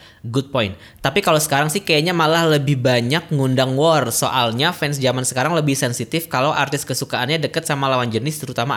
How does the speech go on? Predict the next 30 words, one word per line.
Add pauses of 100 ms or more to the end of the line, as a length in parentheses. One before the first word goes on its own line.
idol. (240)
Gua
ini,
gua
nggak
tahu
ya,
maksudnya
kayak
kita
tidak
berusaha
untuk
mengeneralisasi,
tapi
kayaknya
banyak
banget
orang
yang
mikir (320)
fans
sekarang
itu
memang
lebih
sensitif
ya,
Dit
ya?